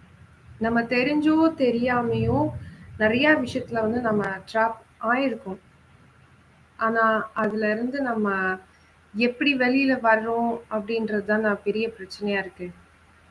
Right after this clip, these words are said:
ஒரு ஒரு விஷயமும் நம்ம வாழ்க்கையில நடந்து முடிஞ்சிருது. ஆனா, அதுல இருந்து நம்ம என்ன கத்துக்கிட்டோம் அப்படின்றது சுத்தமா நம்மளுக்கு தெரிய போறதே கிடையாது. அதை பத்தி யாரும் யோசிக்கிறதும் கிடையவே கிடையாது.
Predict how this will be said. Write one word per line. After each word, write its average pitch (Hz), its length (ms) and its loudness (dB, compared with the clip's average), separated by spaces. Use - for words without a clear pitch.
ஒரு 214 200 2
ஒரு 233 180 2
விஷயமும் 254 440 -2
நம்ம 214 380 2
வாழ்க்கையில 226 400 0
நடந்து 220 300 4
முடிஞ்சிருது. 220 680 2
ஆனா, 226 440 2
அதுல 220 280 0
இருந்து 262 200 2
நம்ம 247 200 0
என்ன 254 340 0
கத்துக்கிட்டோம் 233 720 -2
அப்படின்றது 220 840 0
சுத்தமா 214 580 0
நம்மளுக்கு 196 440 -4
தெரிய 208 280 2
போறதே 214 340 2
கிடையாது. 214 580 0
அதை 220 180 2
பத்தி 233 340 2
யாரும் 226 460 6
யோசிக்கிறதும் 208 840 0
கிடையவே 190 440 -2
கிடையாது. 180 460 -8